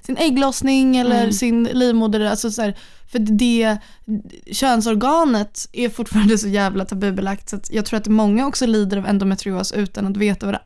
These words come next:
Speaker 1: är för någonting.
Speaker 2: Mm.
Speaker 1: För att man, man, man kanske inte jämför med sina kompisar hur mycket mensvärk man har. Eller man
Speaker 2: Mm.
Speaker 1: kanske inte går till läkaren och säger, "Alltså det är någonting fel här, jag tror att det här är,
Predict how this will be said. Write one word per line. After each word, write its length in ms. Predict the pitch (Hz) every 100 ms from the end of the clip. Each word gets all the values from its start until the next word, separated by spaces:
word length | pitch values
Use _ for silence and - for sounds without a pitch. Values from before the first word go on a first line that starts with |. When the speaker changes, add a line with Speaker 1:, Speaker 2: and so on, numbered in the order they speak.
| 294
Speaker 1:
är 160 | 294
för 120 | 254
någonting. 300 | 202 202 214
Speaker 2:
Mm. 120 | 208 202
Speaker 1:
För 60 |
att 60 | 196
man, 180 | 208 196 -
man, 320 | 208 202 196
man 120 | 208
kanske 200 | 220 302
inte 140 | 285
jämför 440 | 208 214 202 185 339
med 100 | 415
sina 180 | 349 208
kompisar 580 | - 185 208 - 190 202 - -
hur 100 | 214
mycket 260 | 202 190 190
mensvärk 420 | 180 175 185 -
man 160 | 170
har. 380 | 170 - - - - - -
Eller 160 | - 220
man 100 | 220
Speaker 2:
Mm. 40 |
Speaker 1:
kanske 160 | 220 226
inte 140 | 208
går 240 | 196 202 254
till 200 | - 339
läkaren 580 | 220 196 214 185 -
och 120 | - 190
säger, 380 | 190 180 175 -
"Alltså 160 | 185
det 160 | 190 190
är 40 |
någonting 380 | 190 185 180 180
fel 300 | - 294 226
här, 140 | 202 -
jag 140 | -
tror 160 | - 185
att 160 | 185
det 60 | 190
här 360 | 170 180 -
är, 280 | - 92 180